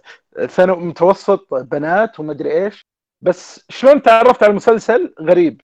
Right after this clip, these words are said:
تابعت، آه، بتويتر، آه، واحد جايب لقطة، مدير مدرسة دخل عليهم غزال،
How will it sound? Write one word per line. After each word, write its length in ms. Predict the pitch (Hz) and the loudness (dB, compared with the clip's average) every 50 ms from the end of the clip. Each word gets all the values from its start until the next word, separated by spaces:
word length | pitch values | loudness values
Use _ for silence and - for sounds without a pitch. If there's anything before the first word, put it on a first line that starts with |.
| _ _ _ _ _ _ _ _ _ _ _ _ | _ _ _ _ _ _ _ _ _ _ _ _
تابعت، 540 | - - 196 180 214 240 240 254 247 - - | 0 0 2 4 4 4 4 2 2 0 0
آه، 180 | 180 156 156 151 | 0 0 0 0
بتويتر، 760 | 139 139 - - 202 226 233 226 - - 190 202 208 208 _ _ _ - | -4 -6 -8 -6 -4 -4 -4 -4 0 2 2 2 0 -2 _ _ _ -14
آه، 300 | - - 143 139 139 139 | -10 -8 -6 -4 -4 -2
واحد 320 | 147 170 196 180 - 170 139 | 0 0 0 0 0 -6 -6
جايب 240 | 165 165 160 139 | -6 -6 -4 -2
لقطة، 480 | 165 180 - - - - 185 202 208 - _ _ _ _ _ _ _ _ _ _ _ - | -2 -4 -4 -4 -2 0 0 0 -2 -4 _ _ _ _ _ _ _ _ _ _ _ -10
مدير 320 | 151 156 151 196 214 196 190 | -8 -4 0 2 2 2 2
مدرسة 720 | 196 220 185 175 196 165 131 123 - 180 175 208 214 - _ _ _ _ | 2 0 0 2 0 0 0 0 2 2 0 0 0 -4 _ _ _ _
دخل 320 | - - - - 190 175 | -6 -6 -4 -2 0 0
عليهم 340 | 147 165 180 185 165 165 139 | 0 0 0 -2 -4 -4 -8
غزال، 400 | 139 - 143 156 160 147 131 - | -10 -8 -4 -2 0 -2 -2 -4